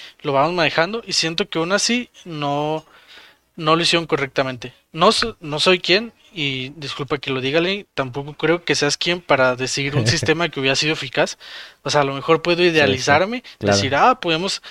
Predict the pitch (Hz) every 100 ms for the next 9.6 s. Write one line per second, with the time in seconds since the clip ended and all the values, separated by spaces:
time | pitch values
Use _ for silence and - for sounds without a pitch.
0 | - - 143 147 151 156 160 147 196 214
1 | 214 170 143 165 202 226 - 143 147 156
2 | 165 170 165 143 139 143 147 131 156 156
3 | 190 - 143 127 120 - 143 135 131 156
4 | 156 180 185 180 190 196 - 208 147 135
5 | 127 127 147 143 131 127 - 151 143 -
6 | - - - - 160 160 175 180 165 175
7 | 165 - 160 160 185 180 180 170 196 220
8 | - 135 127 147 151 151 143 135 180 202
9 | 170 151 - 135 175 220